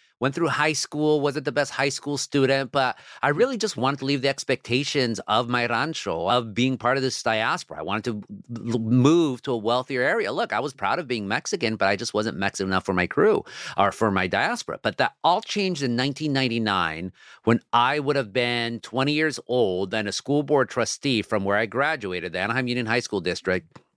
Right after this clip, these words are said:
He decided that he was gonna announce that he wanted to sue Mexico for fifty million dollars for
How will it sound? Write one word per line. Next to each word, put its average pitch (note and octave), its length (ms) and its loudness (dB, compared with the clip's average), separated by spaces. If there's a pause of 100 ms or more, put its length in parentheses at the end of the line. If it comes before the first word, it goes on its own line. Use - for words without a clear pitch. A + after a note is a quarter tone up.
(600)
He D#3 400 4
decided B2 760 0 (300)
that A#2 100 2
he A2 80 0
was B2 100 2
gonna C3 180 2
announce A2+ 320 0
that A2 100 0
he G2+ 80 -4
wanted A2 260 0
to G2 80 -10
sue A#2 240 0
Mexico F#2+ 800 0 (260)
for G#2 140 4
fifty D#3 380 4
million D3 320 2
dollars G2 440 -2
for - 180 -6